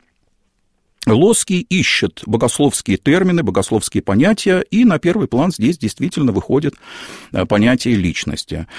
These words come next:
Но здесь, конечно, сразу, э, нужно сказать, что, э, заслуга Лоцкого, э, н-, заключается не в том, что, э, никаких, э, что он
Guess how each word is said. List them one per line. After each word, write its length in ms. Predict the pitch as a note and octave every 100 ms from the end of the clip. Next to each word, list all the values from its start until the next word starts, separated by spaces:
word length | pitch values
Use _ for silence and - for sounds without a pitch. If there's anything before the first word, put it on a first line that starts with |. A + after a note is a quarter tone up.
| - -
Но 200 | E3+ A3
здесь, 240 | C3 G3
конечно, 460 | - D3+ F3+ - C#3
сразу, 560 | - C#3+ C#3 C3 B2 D2+
э, 220 | G2 G2
нужно 300 | G#2 C#3 C3
сказать, 440 | - C3+ D3+ G3 -
что, 600 | - A#2+ A#2+ A#2+ A#2 G#2 - -
э, 500 | F2+ F#2+ G2 F#2 G2 F2
заслуга 500 | - C3+ - G3+ G3
Лоцкого, 720 | A2 A2+ G2+ - - F2+ D#2 - - - - - -
э, 280 | G2 F#2 F#2+
н-, 320 | B2 - A2
заключается 640 | C#3+ D#3+ - G3+ F#3 -
не 120 | F3
в 100 | F3
том, 380 | - G3 F#2 D#2+
что, 500 | - - G#2+ G2+ F#2+ - - - -
э, 340 | F#2+ F#2 F2+
никаких, 800 | F2+ C3 D#3+ C#3 - F#3 - - - -
э, 220 | F2 F2+ F#2
что 220 | - C#3+
он 180 | D#3